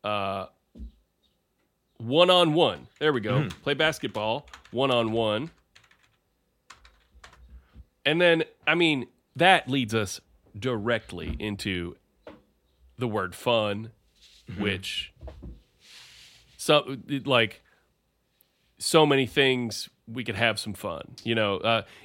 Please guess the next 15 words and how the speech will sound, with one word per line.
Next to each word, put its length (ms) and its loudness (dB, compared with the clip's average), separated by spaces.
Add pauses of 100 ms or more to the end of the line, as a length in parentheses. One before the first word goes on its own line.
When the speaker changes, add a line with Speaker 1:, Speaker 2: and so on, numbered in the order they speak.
Speaker 1:
eat 180 0
chicken 280 0
nuggies 420 0
in 220 -2
the 60 -4
park, 460 -4 (100)
chasing 360 -2
fireflies 680 0
after 280 -4
dark, 360 -6
play 200 0
Speaker 2:
Mm-hmm. 80 -2
Speaker 1:
basketball 760 0 (240)
one-on-one. 840 -4 (1080)
Um, 480 -4